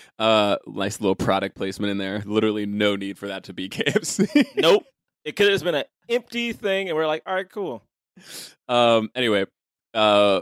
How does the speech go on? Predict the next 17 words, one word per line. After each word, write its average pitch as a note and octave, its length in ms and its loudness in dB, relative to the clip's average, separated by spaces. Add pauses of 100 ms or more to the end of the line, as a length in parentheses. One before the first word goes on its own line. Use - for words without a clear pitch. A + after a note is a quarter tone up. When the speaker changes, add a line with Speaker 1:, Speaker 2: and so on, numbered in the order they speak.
(140)
Speaker 1:
and A#2 100 -4
then G#2+ 100 0
he's G#2+ 140 -2
like, G#2 300 -4
and A2 160 -6
then G#2 380 -2 (340)
he D3 100 -18
goes A#2 240 2
to - 60 -8
this A2 180 -4
bar, G2+ 520 -2 (320)
um, F#2 520 -12 (1040)
uh, F2 400 -8 (140)
and, G2+ 400 -6
uh, F#2 380 -6 (1120)
you G2 100 -10
know, F#2 320 -4